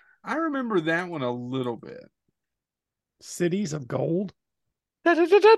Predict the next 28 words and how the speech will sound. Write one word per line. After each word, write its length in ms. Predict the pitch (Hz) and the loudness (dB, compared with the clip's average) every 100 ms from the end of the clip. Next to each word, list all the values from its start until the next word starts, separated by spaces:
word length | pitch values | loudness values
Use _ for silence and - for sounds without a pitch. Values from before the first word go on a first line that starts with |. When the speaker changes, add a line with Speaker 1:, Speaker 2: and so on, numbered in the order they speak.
| - | 8
Speaker 3:
da, 140 | 466 453 | 6 8
da, 180 | 494 494 | 8 8
Cities 680 | 403 - 427 415 311 302 - | 6 6 6 8 6 6 4
of 160 | 302 - | -2 -2
Gold. 200 | - 190 | -4 2
Dude, 260 | 233 226 | 4 6
it 80 | 170 | 4
was, 240 | 175 175 180 165 | 4 2 0 0
they, 240 | 175 175 | 2 2
so 320 | - 185 170 185 | 2 4 4 0
it 100 | 180 | -2
was, 380 | 180 160 - _ _ - | -4 -8 -14 _ _ -6
it 160 | 190 | -4
was 200 | 196 180 | -2 0
a 220 | 185 170 170 175 | 0 0 -4 -14
joint 360 | 139 170 214 196 | -6 0 0 0
partnership 480 | - 196 196 - 151 | 0 0 -2 -8 -8
between 260 | 147 160 | -8 -8
the 80 | 147 | -8
French 480 | - 165 170 165 - - - - - - | -4 0 0 -4 -10 -12 -20 -20 -8 0
and 380 | 151 147 143 | 4 4 0
the 100 | 139 | -6
Japanese 520 | 139 160 156 160 175 156 | -2 0 -2 -4 -4 -4
animation. 540 | 139 139 160 - 123 | -4 -4 -6 -6 -10
It 80 | 120 | -12
was 120 | 113 | -10
a 40 | |
co-production. 760 | - 156 160 131 113 - 107 | -4 -4 -4 -2 -2 -4 -12